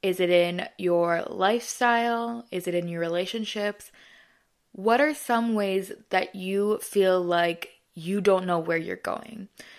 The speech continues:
For me personally, a lot of my life, since I was little, I would be so fearful of the future. I was so scared because I knew the career I wanted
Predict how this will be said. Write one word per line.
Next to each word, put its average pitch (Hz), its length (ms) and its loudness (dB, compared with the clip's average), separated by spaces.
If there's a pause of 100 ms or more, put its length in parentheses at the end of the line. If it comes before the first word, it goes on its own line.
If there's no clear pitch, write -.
(160)
For 220 180 -4
me 233 140 2
personally, 214 760 -2 (480)
a 196 120 4
lot 180 420 4
of 180 140 -2
my 175 160 -2
life, 175 520 -4
since 240 240 -4
I 247 120 4
was 180 260 2
little, 175 420 0
I 190 220 4
would 220 260 0
be 208 200 -4
so 180 760 2
fearful 175 680 -4
of 170 220 -6
the 170 100 -2
future. 170 600 -8 (360)
I 196 80 -2
was 208 160 0
so 196 220 0
scared 180 340 -4
because 190 220 -4
I 208 80 0
knew 208 480 -2
the 214 160 -6
career 185 540 0
I 185 100 -2
wanted 175 680 -6